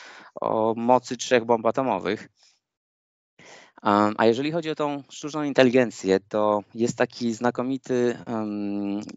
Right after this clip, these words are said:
takie znakomite medium, em, izraelskie, e, prowadzone po angielsku, e, które się nazywa Plus dziewięć siedem dwa, e, magazyn,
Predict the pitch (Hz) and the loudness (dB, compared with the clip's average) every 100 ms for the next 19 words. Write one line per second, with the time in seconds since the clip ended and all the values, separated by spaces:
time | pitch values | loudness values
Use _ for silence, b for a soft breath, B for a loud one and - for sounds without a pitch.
0 | _ - - 113 113 - 143 139 131 127 | _ -4 0 0 2 0 -4 -2 0 2
1 | 104 95 95 98 104 - - 95 95 95 | 2 -2 -10 -10 -12 -14 -10 -6 -4 -4
2 | 92 92 95 - 107 113 101 90 - 95 | -4 -8 -10 -8 6 8 8 6 -2 -4
3 | 117 - b b b b _ 107 101 101 | -4 -6 b b b b _ -8 -4 -2
4 | 98 98 101 110 113 120 113 117 113 104 | -2 -4 -2 -2 -2 -4 -2 -2 4 4
5 | 92 - - 123 - b b b b b | 4 2 -8 -10 -12 b b b b b
6 | - 98 95 107 107 113 110 104 131 127 | -10 -8 -6 -4 -4 -2 -2 -2 -2 -6
7 | - - - 117 113 107 113 107 101 92 | -8 -14 -6 -2 -2 0 0 0 -2 2
8 | 92 101 127 _ _ _ - 95 92 92 | 4 4 0 _ _ _ -14 -12 -10 -10
9 | - 98 92 87 98 123 | -6 -2 0 -2 -4 -10